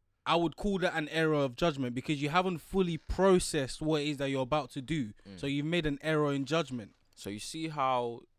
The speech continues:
Speaker 2: you've said, um, the remorse side.
Speaker 1: Yeah.
Speaker 2: The remorse side of things, yeah, it, it makes it easier for someone to forgive. Are you? Do you think you're someone that can forgive and forget,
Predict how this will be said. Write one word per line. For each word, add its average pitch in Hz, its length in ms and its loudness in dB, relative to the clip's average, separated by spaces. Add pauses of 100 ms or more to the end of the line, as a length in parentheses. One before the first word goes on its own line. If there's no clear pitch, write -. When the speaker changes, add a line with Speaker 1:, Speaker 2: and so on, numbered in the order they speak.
(260)
Speaker 2:
you've 104 260 -14
said, 104 300 -6
um, 90 480 -8 (1200)
the 92 80 -14
remorse 95 420 -14
side. 78 300 -14 (480)
Speaker 1:
Yeah. 131 220 -8 (260)
Speaker 2:
The 92 80 -18
remorse 104 340 -14
side 85 220 -12
of 87 80 -20
things, 87 320 -20
yeah, 67 220 -16 (440)
it, - 100 -20 (200)
it 92 240 -8 (420)
makes 95 300 -12
it 78 40 -18
easier 95 260 -14 (120)
for 82 180 -10
someone 92 220 -14
to - 80 -20
forgive. - 400 -14 (920)
Are 92 100 -4
you? 120 200 -4 (100)
Do - 100 -8
you 147 60 0
think 147 180 -12
you're 127 140 -4
someone 123 320 -6
that 104 240 -4 (520)
can - 140 -18
forgive 101 380 -12
and 95 80 -14
forget, 92 420 -12